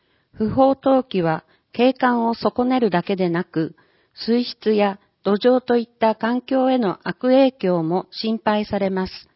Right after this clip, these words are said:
除草、樹木の剪定、柵の設置などにより、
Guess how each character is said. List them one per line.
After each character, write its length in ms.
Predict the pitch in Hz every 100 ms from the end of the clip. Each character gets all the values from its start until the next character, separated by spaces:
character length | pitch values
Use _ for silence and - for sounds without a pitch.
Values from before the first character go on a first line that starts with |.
| _ _ _ _ _ _
除 160 | - 190
草、 420 | - 240 233 - _ _ _
樹 140 | - 269
木 280 | 262 -
の 160 | 175 156
剪 280 | 208 202 202
定、 420 | - 196 190 196 _ _ _
柵 300 | - 202 254
の 160 | 254 220
設 260 | 208 202
置 160 | - 247
な 160 | 254 247
ど 120 | 214
に 140 | 170
よ 140 | 165 165
り、 240 | 185